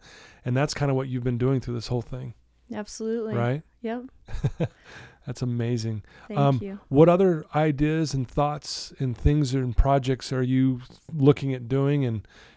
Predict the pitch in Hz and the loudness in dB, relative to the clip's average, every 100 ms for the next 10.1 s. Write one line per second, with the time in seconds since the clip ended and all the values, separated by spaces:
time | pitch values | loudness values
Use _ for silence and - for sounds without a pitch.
0 | _ 127 127 123 143 156 123 147 139 143 | _ -2 2 4 4 4 2 4 4 2
1 | 147 139 147 127 - 147 - 127 113 117 | 2 4 4 2 0 -4 -2 -6 -4 -4
2 | 127 107 117 131 131 117 107 123 113 117 | -4 -4 -4 -2 -2 -4 -8 -10 -8 -6
3 | 123 101 _ - - - _ - - 262 | -8 -10 _ -20 -20 -20 _ -8 0 2
4 | 254 269 392 - 269 226 220 262 - 269 | 2 -2 -6 -2 -2 0 -2 -4 -4 -2
5 | 254 247 - 233 220 214 196 - 220 202 | -2 -2 -4 -4 -4 -4 -6 -6 -4 -4
6 | 196 196 185 180 165 - - - _ _ | -4 -6 -6 -4 -4 -6 -20 -20 _ _
7 | _ - - 190 214 247 - 254 220 190 | _ -12 -4 -2 -2 -2 -4 -4 -4 -4
8 | 202 208 208 202 196 190 - - - - | -4 -2 -4 -4 -6 -6 -8 -12 -14 -14
9 | 196 240 339 359 254 262 262 - 254 277 | -8 -4 -2 -2 -2 -2 -2 -2 -4 -4
10 | - | -10